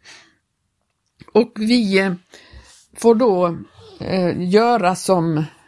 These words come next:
som det här, alltså låta allt detta vara värdelöst för oss. Men så fanns det en man som hette Akan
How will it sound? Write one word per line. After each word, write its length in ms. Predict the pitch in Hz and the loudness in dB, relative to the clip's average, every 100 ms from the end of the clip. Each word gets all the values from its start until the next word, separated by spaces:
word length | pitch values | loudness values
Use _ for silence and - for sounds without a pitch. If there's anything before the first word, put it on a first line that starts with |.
| _ - - - | _ -18 -16 -10
som 260 | - 170 165 | -4 0 0
det 60 | |
här, 440 | 175 170 143 - - | 0 0 -2 -6 -6
alltså 240 | 202 196 | -4 0
låta 500 | 220 262 269 208 - | 0 0 0 -2 0
allt 260 | 208 202 175 | 2 2 0
detta 280 | 196 208 170 | -4 0 0
vara 460 | 190 214 160 180 | 2 0 0 -2
värdelöst 680 | 285 403 175 151 143 147 - | 0 -2 0 -2 -2 -4 -6
för 260 | - 104 110 | -2 -2 -2
oss. 300 | 85 - - _ _ - _ _ | -6 -10 -20 _ _ -20 _ _
Men 120 | 240 247 | -2 0
så 120 | 381 | 0
fanns 420 | 320 254 247 - | 2 0 0 0
det 200 | 226 - | 0 2
en 240 | 196 170 | 0 0
man 380 | 170 151 175 165 | 0 0 -2 -4
som 220 | - 185 | -4 -2
hette 300 | 175 175 - - | -2 -2 -2 0
Akan 800 | 220 185 - _ - - 196 | 0 0 -6 _ -6 -4 -6